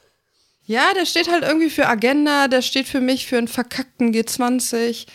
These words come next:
Der macht seinen Job grad in der Krise richtig gut, das muss ich schon sagen. Also ich hab schon den Eindruck, dass er das, also Finanzministerium gut unter Kontrolle hat, dass er irgendwie, dass ich dem da vertrauen kann, was da gerade abgeht.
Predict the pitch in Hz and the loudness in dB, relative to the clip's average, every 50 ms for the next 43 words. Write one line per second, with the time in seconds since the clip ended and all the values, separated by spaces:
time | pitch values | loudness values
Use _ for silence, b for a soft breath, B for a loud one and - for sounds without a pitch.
0 | B B B B B - 226 240 269 339 - - 339 330 285 302 302 302 - 285 | B B B B B -2 0 2 2 0 2 2 2 2 4 2 0 0 0 0
1 | 277 269 233 240 247 233 233 - 285 320 320 330 302 269 - - _ - 226 254 | 0 0 2 0 0 0 0 0 0 2 2 0 -2 -4 -8 -16 _ -2 0 0
2 | 269 - 254 - - 226 208 185 - 190 202 - 294 311 320 311 285 - 294 269 | 0 0 -4 -6 -4 -2 -2 0 0 -2 0 2 2 2 2 2 0 2 2 2
3 | 262 233 240 233 233 247 247 262 285 302 320 320 - - 220 208 226 226 - 269 | 2 2 2 2 2 2 0 0 0 0 0 -2 -2 -4 -2 -2 0 0 0 0
4 | 247 - - 269 269 269 262 - - 247 254 254 254 254 254 254 240 240 - 233 | 0 2 2 2 2 2 0 0 0 0 0 0 0 0 0 -2 -2 0 0 2
5 | 220 226 220 226 220 226 - - - - - - - - _ _ _ _ _ - | 2 2 2 0 -2 -2 -6 -10 -12 -16 -20 -20 -20 -20 _ _ _ _ _ -8
6 | 202 196 208 208 202 202 - - - - - - - 233 226 220 233 226 - 233 | -4 -2 -2 -2 -2 -2 -6 -12 -20 -20 -20 -10 -8 -6 -4 -4 -4 -2 -2 -2
7 | 233 226 - 247 226 220 214 262 285 285 285 285 285 277 269 269 247 - 247 233 | -2 -2 -2 -4 -4 -4 -4 -6 -8 -6 -4 -4 -4 -4 -4 -6 -4 -2 -2 -2
8 | 233 233 226 226 226 226 220 220 - 208 190 196 202 208 202 214 208 196 202 196 | 0 0 -2 -2 -2 -6 -8 -8 -8 -8 -8 -8 -8 -8 -10 -10 -10 -10 -12 -14
9 | - - - 202 190 190 190 190 190 196 - 220 - - - 233 233 233 233 - | -16 -16 -16 -14 -14 -14 -12 -14 -16 -16 -16 -18 -14 -10 -8 -8 -6 -8 -8 -8
10 | 240 226 214 202 202 - 208 190 196 190 185 185 - - - - - 254 262 269 | -6 -6 -6 -6 -8 -8 -10 -10 -10 -10 -12 -10 -12 -12 -12 -10 -4 -2 -2 -2
11 | B | B